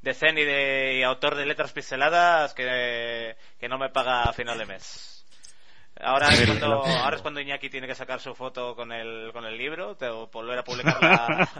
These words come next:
Speaker 1: <laughs> volver a publicarla por Twitter para hacerte un poco ahí de vidilla. Apro-, aprovecha este, aprovecha este espacio publicitario para vender un poco tu libro, Raúl. ¿Dónde lo podemos comprar? A ver.
Speaker 2: Nada, hombre, letraspixeladas punto com podéis comprarlo y si sois de Barcelona,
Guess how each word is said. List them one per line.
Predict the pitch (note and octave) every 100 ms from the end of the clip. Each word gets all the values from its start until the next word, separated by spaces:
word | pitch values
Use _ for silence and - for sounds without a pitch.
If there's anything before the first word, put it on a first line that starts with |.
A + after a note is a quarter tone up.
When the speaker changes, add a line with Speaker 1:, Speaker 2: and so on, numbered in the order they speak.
| - -
Speaker 1:
<laughs> | - - -
volver | C#3 C#3+
a | C#3+
publicarla | C#3+ C#3+ C#3+ C#3
por | B2+ B2
Twitter | D3+ E3 G3
para | F3+ C3
hacerte | C3 C3
un | C3+
poco | C3 B2+ C3+
ahí | C3 C3
de | B2+ B2
vidilla. | B2 D3 F3 G3+ A3+ - - - - - - - - - C#3 -
Apro-, | C#3 C#3 D3+
aprovecha | C#3 C#3 E3 G3
este, | F#3 F3+ E3+ D#3+
aprovecha | E3 E3 E3+ F3
este | F#3+
espacio | - F3 E3+
publicitario | D3+ D3+ C#3+ E3+ F#3 D#3+
para | C#3+
vender | C3+ C#3 C#3
un |
poco | C3 B2+
tu | B2
libro, | A2+ A2+ A2+ A2+ A2+
Raúl. | A#2+ A#2 G#2+
¿Dónde | D3 D3
lo |
podemos | C#3 C3 C3 B2
comprar? | A#2 A2+ G#2+
A | A2+
ver. | A2 - - - - - - - - - -
Speaker 2:
Nada, | A2 G#2+
hombre, | A2+ G#2+
letraspixeladas | A#2 B2 - B2+ C3 A#2+ A#2 A2+
punto | B2 A2+ A2+
com | C3 D3+
podéis | C3+ A#2 A2
comprarlo | - G#2+ A#2+ C3+ E3+ F3+ E3
y | B2 A2 G#2+ G#2
si | G2 -
sois | A2
de | A2+
Barcelona, | A#2 G2+ A#2+ B2 D3 E3+